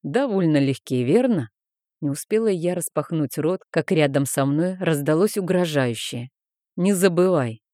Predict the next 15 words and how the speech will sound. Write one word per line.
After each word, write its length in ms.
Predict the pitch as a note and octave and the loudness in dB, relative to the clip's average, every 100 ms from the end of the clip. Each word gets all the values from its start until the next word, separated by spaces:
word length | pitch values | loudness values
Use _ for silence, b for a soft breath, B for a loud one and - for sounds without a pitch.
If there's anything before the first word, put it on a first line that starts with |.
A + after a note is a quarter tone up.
| _ | _
что 360 | - - D#3+ - | -16 -2 0 0
это 380 | D#3+ E3 - C3 | 2 2 2 -2
моя 420 | B2 C#3 C3+ D3 | 0 2 2 2
жена. 440 | D#3 E3+ D#3+ A#2+ - | 2 2 2 0 -6
Выбирай 480 | D3 E3 D#3+ B3 C4+ | -4 0 2 4 4
выражение». 680 | D#3+ C#3 B2 C3 B2 A#2+ A2+ _ _ _ _ _ _ | 2 2 0 0 0 -2 -6 _ _ _ _ _ _
Игорь 380 | F#3+ G3 F#3+ E3 | -4 0 2 2
изумлённо 560 | D3 D#3 D#3 F3+ F3 C#3+ | 0 2 2 2 0 0
поднял 520 | C#3+ C#3+ D3 D#3+ C#3 | 0 2 2 2 0
брови 500 | C3 C3+ C3+ C#3 D#3+ _ _ - | 0 -2 0 -2 -8 _ _ -2
и 80 | |
уставился 600 | G3+ F3+ - A3 B3 - | 0 0 -2 -2 -2 -2
на 100 | A3 | 0
моего 360 | F#3 F#3 D#3 F#3 | 2 2 2 0
мужа. 420 | F#3+ F#3 B2+ C3 | 0 0 -2 -6